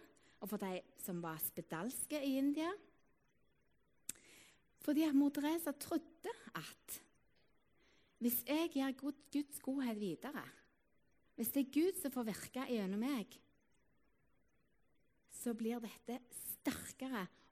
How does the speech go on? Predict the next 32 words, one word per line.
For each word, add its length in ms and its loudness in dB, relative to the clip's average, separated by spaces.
og 240 -4
bedre 440 0
enn 300 4
noe 540 0
annet. 540 -4
Så 160 6
når 80 10
jeg 80 4
hadde 160 4
fortalt 320 2
denne 240 6
historien 420 4
til 140 -4
guttene 420 0
da, 140 0
hjemme, 320 0
så, 460 2
eh, 540 2
hang 180 4
vi 140 4
opp 180 -4
et 80 -4
bilde 240 -4
av 80 0
mor 160 -2
Teresa 480 -4
i 80 -6
stua, 460 -4
og 80 -10
så 160 -12
sa 220 -6
vi, 180 -6